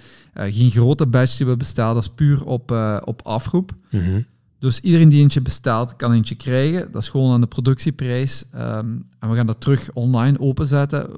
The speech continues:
Speaker 1: Waarschijnlijk via de socials zullen we het wel delen.
Speaker 2: Ja.
Speaker 1: Eh, mensen die al het truiken hebben, kunnen dat misschien ook eens gewoon delen in een, eh, story of een tijdlijn dat de bestellingen terug openstaan.
Speaker 2: Mhm.
Speaker 1: Maar je kunt dus door een, eh, truitje bestellen.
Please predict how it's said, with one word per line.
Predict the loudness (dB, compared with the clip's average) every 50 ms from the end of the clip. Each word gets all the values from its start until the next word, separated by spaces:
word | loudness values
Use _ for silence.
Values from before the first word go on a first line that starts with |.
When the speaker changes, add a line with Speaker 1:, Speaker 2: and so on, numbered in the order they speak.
| -16 -12
Speaker 1:
Waarschijnlijk | -12 -12 -6 -2 -2 -2 0 0
via | 0 -2
de | -2 -2
socials | -4 -2 -2 -2 -2 -4 -6 -6 -4
zullen | -2 0 0
we | 0
het | 0 -2
wel | -2 -2 0 0
delen. | 2 2 2 2 0 0 -2 -4 -2
Speaker 2:
Ja. | -2 -2 -2 -2 -8 -20 -20 -20 -20 -20 _ _ _ -6
Speaker 1:
Eh, | -2 -2 0 0 -2 -2
mensen | 0 0 0 0 0 0
die | 0 2
al | 2 0
het | -2 0
truiken | 0 0 2 2 2 2
hebben, | 2 2 2 0 0 0
kunnen | 2 2 4 4
dat | 2 0
misschien | -2 -2 0 2 2 2
ook | 2 2
eens | 0 0 0 -2
gewoon | -4 -4 -2 0 0 0
delen | 2 0 0 0 0 -2
in | 0 0
een, | 0 0 0 0
eh, | 0 -2 -2 -2 -4
story | -4 -6 -4 0 2 2 2 2 2 0
of | -4 -6 -6 -4
een | -2 -2 -2
tijdlijn | 0 -2 -2 -2 -2 -2 0 0
dat | 0 -2 -4
de | -6 -6 -6 -6 -8 -10 -12
bestellingen | -14 -6 -4 -2 0 0 -2 -2 -2
terug | -4 -4 -2
openstaan. | -2 -2 -2 -4 -8 -8 -6 -6 -4 -2 -4 -2 -2
Speaker 2:
Mhm. | -2 -2 0 -2 -2 -4 -4
Speaker 1:
Maar | -4 0 0
je | 0
kunt | 2 0 -2 0
dus | 0 -2 0
door | 0 -2 -2 -2 -10 -8
een, | -4 -4 -4 -4 -4
eh, | -6 -6 -6 -6 -8 -12 _
truitje | 0 0 2 2 0 -2 -8
bestellen. | -4 -4 -6 -6 -4 -6 -8 -8 -8 -8 -10 -12 -12 -14